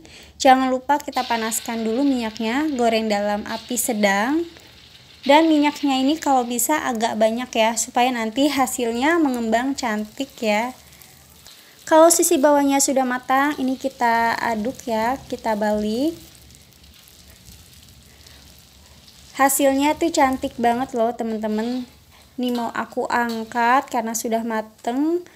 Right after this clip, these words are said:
Matengnya seperti ini aja ya warnanya ya. Sudah kecoklatan. Kemudian kita tiriskan, masukkan ke dalam piring. Kemudian tambahkan dengan bumbu kacangnya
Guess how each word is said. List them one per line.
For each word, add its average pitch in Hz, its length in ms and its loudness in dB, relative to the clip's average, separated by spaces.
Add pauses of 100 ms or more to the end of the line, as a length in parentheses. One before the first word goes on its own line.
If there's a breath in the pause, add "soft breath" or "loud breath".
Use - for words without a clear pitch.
(240 loud breath)
Matengnya 294 640 0
seperti 262 480 -4
ini 247 160 -4
aja 240 240 0
ya 240 320 4
warnanya 220 560 -2
ya. 208 300 -4 (340 loud breath)
Sudah 208 400 -2
kecoklatan. 226 1040 0 (320 loud breath)
Kemudian 262 640 0
kita 226 400 0
tiriskan, 240 800 -2
masukkan 226 560 -4
ke 226 160 -4
dalam 214 360 0
piring. 302 760 2
Kemudian 220 640 -2
tambahkan 226 880 0
dengan 262 640 0
bumbu 226 400 -6
kacangnya 233 720 -4